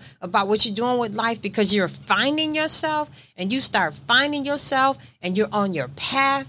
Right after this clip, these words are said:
and you find that, that sense of commitment within your soul of what really defines you as a person,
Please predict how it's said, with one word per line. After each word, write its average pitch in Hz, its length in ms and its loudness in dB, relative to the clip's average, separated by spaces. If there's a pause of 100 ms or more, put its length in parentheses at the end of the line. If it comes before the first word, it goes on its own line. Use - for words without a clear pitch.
(640)
and 202 160 2
you 233 80 -2
find 233 300 0
that, 185 160 0 (200)
that 180 200 -2
sense - 340 4
of 202 160 0
commitment 226 760 2
within 214 340 0
your 196 120 0
soul 233 580 4
of 185 180 -2
what 202 280 4
really 220 240 2
defines 214 600 -4
you 208 120 2
as 185 160 2
a 147 40 -6
person, 262 720 -2